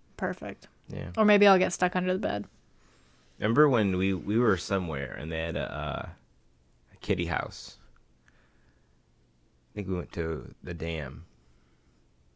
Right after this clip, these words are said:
Speaker 1: Oh, yeah.
Speaker 2: And I was like, "Hey, we can make some, <laughs> some content here."
Speaker 1: Oh, my God, yeah.
Speaker 2: I'm stuck in the window, but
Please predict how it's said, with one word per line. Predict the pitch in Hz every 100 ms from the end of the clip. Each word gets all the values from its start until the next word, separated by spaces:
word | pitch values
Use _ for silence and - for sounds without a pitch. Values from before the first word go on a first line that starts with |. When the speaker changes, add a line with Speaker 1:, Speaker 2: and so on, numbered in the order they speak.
| _ _ _ 240
Speaker 1:
Oh, | 240 247
yeah. | 185 185 185 180 -
Speaker 2:
And | 160
I |
was | 76 92
like, | 87
"Hey, | 135 123
we | 107
can | 110
make | 113 117
some, | 107 - - -
<laughs> | - - - -
some | - - 123
content | - 127 110 98 123 101 87
here." | 123 92 85
Speaker 1:
Oh, | 196 185
my | 185
God, | 185 185 180 185
yeah. | 180 175 170
Speaker 2:
I'm |
stuck | 101 - - 165 156
in | 127
the | 113
window, | 135 151 120 65 64 64 -
but | 65 53